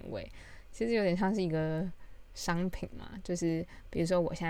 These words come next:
在在 A 公司做一做，然后我要去 B 公司，然后 A 公司就要开立一个东西叫做N O C，说，“哦，这个人他 OK，他可以去你们公司了。”嗯，我记得台湾好像没有类似这种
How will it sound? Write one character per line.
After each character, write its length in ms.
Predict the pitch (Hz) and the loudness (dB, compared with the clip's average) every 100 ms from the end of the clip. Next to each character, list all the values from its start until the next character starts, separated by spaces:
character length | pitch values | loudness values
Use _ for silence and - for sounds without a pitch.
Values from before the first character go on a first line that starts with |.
| 175 | 2
在 60 | |
在 140 | 175 - | 2 2
A 100 | 165 | 0
公 240 | 160 165 | 2 0
司 240 | 170 165 | 0 0
做 220 | 175 160 85 | 0 0 -2
一 60 | |
做， 280 | - - - | -4 -4 -4
然 100 | 131 | -4
后 120 | 131 | -4
我 80 | - | -4
要 80 | - | -4
去 160 | - | -2
B 120 | 170 151 | -2 0
公 240 | 151 151 | 0 -2
司， 240 | 160 - 147 | -4 -4 -4
然 100 | 135 | -6
后 60 | |
A 100 | 139 | -6
公 220 | 165 170 175 | -2 0 0
司 120 | 180 | 2
就 120 | 175 | 2
要 80 | 170 | 2
开 260 | - 175 | 2 2
立 160 | 175 185 | 4 4
一 40 | |
个 60 | 165 | 2
东 200 | 156 151 | 2 2
西 80 | 165 | 4
叫 100 | 175 | 4
做 100 | 180 | 2
N 140 | - 175 | 2 2
O 200 | 185 175 | 4 2
C， 320 | - - 180 185 - - - - - - - | 2 0 0 0 -10 -14 -16 -16 -16 -14 -10
说 300 | 202 185 175 - | -2 2 2 2
，“哦， 180 | 214 226 - | -2 -2 0
这 100 | 220 | 2
个 140 | 180 | 2
人 400 | 160 143 135 160 - | 2 0 -2 -4 -8
他 220 | - 165 | -6 -6
OK， 540 | 160 180 180 - 170 160 | 2 4 4 2 4 2
他 180 | - 160 | -2 -4
可 160 | - | -4
以 40 | 131 | -6
去 180 | - 156 | -2 -2
你 120 | 151 | -2
们 140 | - 104 | -4 -8
公 240 | - 170 | -8 -6
司 240 | 175 - - | -6 -8 -10
了。” 180 | - - - - - - - - | -10 -12 -14 -16 -18 -16 -16 -12
嗯， 220 | 135 107 117 - | -10 -10 -10 -2
我 100 | 202 | 0
记 160 | 196 285 | 4 4
得 100 | 190 | 6
台 220 | - 156 | 8 8
湾 160 | 208 | 8
好 140 | 269 160 | 6 4
像 160 | 180 | 6
没 80 | 175 | 6
有 140 | 156 151 | 4 4
类 160 | 147 | 2
似 180 | 151 147 | 2 0
这 140 | 151 143 | 0 -2
种 180 | - | -2